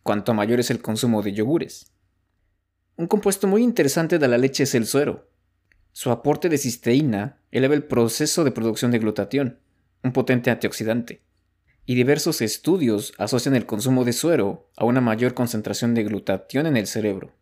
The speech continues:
Ahora, hablemos de los frutos secos. Además de los efectos directos en el cerebro que tienen, debido a sus grasas saludables, varios estudios indican que los frutos secos pueden mejorar la función endotelial,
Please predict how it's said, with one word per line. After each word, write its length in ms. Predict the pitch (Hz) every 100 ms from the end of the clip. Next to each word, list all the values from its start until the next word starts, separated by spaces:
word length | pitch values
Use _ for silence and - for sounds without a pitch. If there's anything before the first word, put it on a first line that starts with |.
| _ _ _ _ _
Ahora, 480 | 113 117 - - _
hablemos 440 | 113 131 156 156
de 80 | 127
los 180 | 117 -
frutos 460 | - 156 - 147
secos. 680 | 143 - 151 147 - - - _ _ _ _ _ _ -
Además 300 | 123 135 165
de 60 | 196
los 160 | 156
efectos 480 | 117 - 147 - 123
directos 480 | 117 117 127 127 117
en 80 | 107
el 120 | 104
cerebro 340 | 113 120 120
que 100 | -
tienen, 560 | 95 131 120 95 95 - _ _ _ _
debido 280 | 110 117 123
a 40 |
sus 180 | 117 104
grasas 320 | 110 117 127
saludables, 760 | 139 135 139 120 104 123 - _ _ _
varios 360 | - 135 170 -
estudios 440 | - 151 151 -
indican 600 | 113 113 143 147 120 101
que 100 | 110
los 140 | 104 -
frutos 300 | 135 160 -
secos 420 | 185 - 117 -
pueden 260 | 135 143
mejorar 340 | 143 131 120 120
la 80 | 123
función 380 | - 107 113
endotelial, 600 | 110 107 113 120 156 127